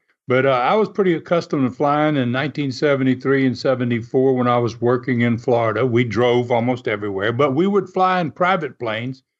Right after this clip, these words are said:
sometimes, uh, because the trips were fairly long. But I was wrestling pretty regularly in Saint Louis, so I had to fly. So I was accustomed to flying. I'd fly into Saint Louis. I'd wrestle there on Friday night, stay there till Sunday, wrestle on T V,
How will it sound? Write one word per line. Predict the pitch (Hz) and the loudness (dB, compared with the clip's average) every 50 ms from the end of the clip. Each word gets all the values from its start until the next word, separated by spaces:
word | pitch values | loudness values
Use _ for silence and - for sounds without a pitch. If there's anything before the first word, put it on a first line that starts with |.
| _ _ _ _ | _ _ _ _
sometimes, | - 143 120 113 - 120 107 101 110 131 135 - _ _ _ _ _ _ _ _ _ _ | -2 -2 0 0 0 0 0 0 -2 -4 -6 -10 _ _ _ _ _ _ _ _ _ _
uh, | - 104 104 | -4 -4 -2
because | 101 110 117 113 - 143 131 135 123 107 | 0 0 0 2 2 2 4 4 2 2
the | 123 135 | 0 -4
trips | 131 - 165 151 - - - | -2 -2 -2 -2 -2 -4 -4
were | - 143 | -4 -4
fairly | 131 - - 139 131 131 127 123 | -4 -2 0 0 2 2 2 0
long. | 120 113 113 110 113 120 123 _ _ _ _ _ _ _ _ | 0 0 0 0 -2 -4 -6 _ _ _ _ _ _ _ _
But | - 135 135 | -2 0 2
I | 135 135 156 | 2 2 2
was | 165 160 143 123 | 2 2 0 -2
wrestling | 131 156 180 185 185 185 190 165 143 | 0 0 0 0 -2 -4 -6 -8 -6
pretty | - - 180 170 | -4 -2 0 0
regularly | 165 151 165 180 185 175 175 170 170 170 170 170 165 160 | 0 0 2 0 0 0 0 0 0 0 0 -2 -2 -4
in | 156 | -6
Saint | 135 - - 165 165 151 | -4 -2 -2 -2 -2 0
Louis, | 147 147 143 127 104 92 - | -2 0 0 0 0 -2 -8
so | - - - 139 139 | -14 -8 -4 0 0
I | 135 123 | 0 0
had | 110 - - 180 175 165 135 | -2 -2 0 0 0 2 0
to | 139 | -2
fly. | 127 - - 98 90 98 - - _ _ _ _ _ _ - | -2 -2 -6 -6 -6 -6 -10 -12 _ _ _ _ _ _ -2
So | - 170 | 2 4
I | 202 | 4
was | 240 240 185 | 4 4 2
accustomed | 180 175 - - 202 196 170 - - 175 156 143 127 | 0 0 2 0 2 2 0 0 -2 -2 0 2 2
to | 120 | 0
flying. | - - 147 139 131 117 107 98 95 95 98 95 - _ _ _ _ _ _ - | 0 -2 -2 0 0 0 0 -2 -4 -6 -10 -12 -16 _ _ _ _ _ _ -6
I'd | 101 107 113 110 | -2 -2 -2 -2
fly | - - - 147 139 143 147 151 | -4 -4 -2 0 0 0 0 0
into | 151 151 151 147 139 127 | 0 0 -2 -2 -4 -4
Saint | - - 147 139 139 131 | -4 -2 -2 0 0 0
Louis. | 131 139 139 139 139 135 123 - - | 0 0 0 0 0 -2 -4 -6 -8
I'd | 107 98 104 104 101 | -6 -6 -6 -6 -4
wrestle | 107 123 127 131 120 - - 131 123 | -2 0 0 0 -2 -2 -4 -4 -2
there | 117 123 123 120 123 123 | 0 0 2 2 2 0
on | 120 113 | 0 -2
Friday | 120 - 131 127 127 123 123 | 0 0 2 2 2 2 0
night, | 123 123 120 120 120 117 107 | 0 2 2 0 0 -2 -6
stay | - - - 139 135 | -10 -4 0 2 2
there | 131 123 127 127 123 | 2 4 2 2 2
till | 113 110 98 | 0 -2 -4
Sunday, | - - - 151 147 143 135 131 131 135 131 | -4 -2 0 0 0 2 2 2 2 2 2
wrestle | 113 110 110 110 - 113 101 98 | 2 0 -2 -2 -4 -6 -6 -4
on | 90 90 90 | -4 -6 -6
T | - 110 107 | -6 -4 -4
V, | 107 113 135 139 143 135 | 0 0 2 2 2 0